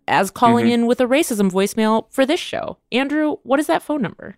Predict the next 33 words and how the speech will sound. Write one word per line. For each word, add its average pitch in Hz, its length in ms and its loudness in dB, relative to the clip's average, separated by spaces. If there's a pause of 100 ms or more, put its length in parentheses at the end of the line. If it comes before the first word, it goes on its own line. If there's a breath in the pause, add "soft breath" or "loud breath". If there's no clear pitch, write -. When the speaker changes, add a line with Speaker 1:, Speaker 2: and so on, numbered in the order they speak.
Speaker 2:
I 131 120 4
was 131 100 0
gonna 123 220 2
jump 101 280 0
in. 98 120 2
I 101 40 4
wasn't 113 260 0
sure 98 200 2
if 90 100 -4
you 95 100 2
wanted 90 200 2
me 90 80 0
to 85 140 -2
interrupt 87 340 -2
you. 95 80 0
Three 285 200 2
two 277 120 2
three, 220 200 2
three 196 200 2
eight 170 120 2
nine, 135 200 0
seven 131 300 0
two 123 160 0
two 107 180 0
three. 101 240 2
That's 107 240 0
three 175 220 2
two 147 160 0
three, 127 220 0
three 120 260 0
eight 101 180 0
nine, 95 220 0
race. 87 420 -2